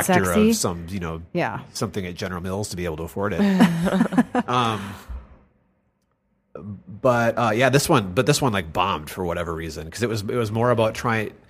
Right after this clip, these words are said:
Speaker 1: It's, I think this is an easier thing to pull off when it's something happy and fun,
Speaker 2: Mm-hmm.
Speaker 1: and l-, more difficult to pull off when you want to use, like, ambient sounds and scenes of, like, funky sky colors and stuff to create this weird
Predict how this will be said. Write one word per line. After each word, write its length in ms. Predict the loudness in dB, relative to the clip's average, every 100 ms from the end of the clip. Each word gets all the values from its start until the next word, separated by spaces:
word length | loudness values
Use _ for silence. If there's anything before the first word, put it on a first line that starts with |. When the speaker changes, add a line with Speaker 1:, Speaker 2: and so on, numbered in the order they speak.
| -20 _ _
Speaker 1:
It's, 140 | -2 2
I 60 | 6
think 140 | 8
this 140 | 8 8
is 60 |
an 60 | 6
easier 260 | 6 6
thing 120 | 6 4
to 60 |
pull 200 | 4 4
off 260 | 6 4 0
when 100 | -2
it's 100 | -2
something 240 | -4 -4
happy 440 | -2 -2 0 -4 -6
and 160 | -8
fun, 420 | -6 -6 -4 -6
Speaker 2:
Mm-hmm. 280 | 2 4 6
Speaker 1:
and 260 | 4 4 0
l-, 320 | -6 -14 -14 -16 -18 -18 -12
more 260 | -4 -2
difficult 320 | -2 -2 -4 -4
to 40 |
pull 200 | -4 -2
off 260 | 0 -2 -6
when 120 | -8
you 120 | -8
want 240 | -6 -8 -8
to 100 | -10
use, 320 | -8 -8 -8
like, 280 | -8 -10 -16 _ _ _ _ _
ambient 480 | -10 -8 -8 -10 -8
sounds 480 | -4 -2 -2 -6 -8
and 200 | -10 -6
scenes 420 | -6 -6 -8 -8
of, 240 | -6 -6 -6
like, 300 | -6 -8 -14 _ _ _ _ _ _ _
funky 540 | -6 -6 -6 -10 -10 -6
sky 460 | -6 -2 0 0
colors 560 | 0 0 2 2 -2 -4
and 100 | -4
stuff 280 | -2 0 0
to 80 | -2
create 480 | -6 -4 -2 -2 -4
this 260 | -6 -6
weird 580 | -6 -4 -2 -2 -4 -8